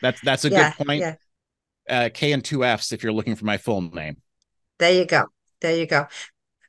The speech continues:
Speaker 2: Chris, what's your one piece of advice for a young person starting out?
Speaker 1: I think the best piece of advice I can give people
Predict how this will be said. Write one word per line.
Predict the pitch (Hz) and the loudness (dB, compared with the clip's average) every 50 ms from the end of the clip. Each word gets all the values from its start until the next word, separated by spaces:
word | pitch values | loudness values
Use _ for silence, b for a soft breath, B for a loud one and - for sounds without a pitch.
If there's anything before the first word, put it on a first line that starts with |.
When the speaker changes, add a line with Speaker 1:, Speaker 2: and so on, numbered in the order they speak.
| _ - | _ 2
Speaker 2:
Chris, | 370 381 370 - | 4 4 4 4
what's | 359 359 349 349 - | 4 4 4 4 2
your | 339 330 349 330 | 0 0 4 6
one | 330 320 311 311 | 6 6 4 4
piece | - 311 302 294 - | 0 0 -2 0 -2
of | 262 | -2
advice | 247 226 220 233 220 226 226 - | -2 2 4 4 4 4 2 0
for | - 208 | -2 -2
a | 190 | 0
young | 190 196 190 202 202 | 0 0 0 -2 -4
person | - 220 196 185 - 180 165 | -6 -6 -6 -6 -8 -10 -10
starting | 156 - - 190 175 175 165 156 | -6 -4 -2 -2 -2 -2 -2 -4
out? | 156 156 147 127 131 - _ _ _ _ _ _ - | -2 -2 -2 -4 -6 -10 _ _ _ _ _ _ -2
Speaker 1:
I | - 156 | -2 -2
think | 147 - - _ - 240 262 262 - - - | -2 -2 -4 _ 2 2 2 2 0 -4 -6
the | 160 143 165 | -4 -2 -2
best | 139 120 - 165 165 165 - - | -2 0 2 2 2 2 0 0
piece | - 160 160 - | 0 0 0 0
of | - | -2
advice | 151 147 127 113 127 123 123 123 - - - | -4 -4 0 2 2 2 2 2 0 -4 -4
I | - 117 117 | -4 -4 -4
can | 117 123 120 113 | -2 -2 -2 -2
give | 95 104 113 113 107 - | 0 0 -2 -2 -2 -4
people | - 131 131 131 135 135 135 131 117 | -6 -6 -2 0 2 2 2 2 -2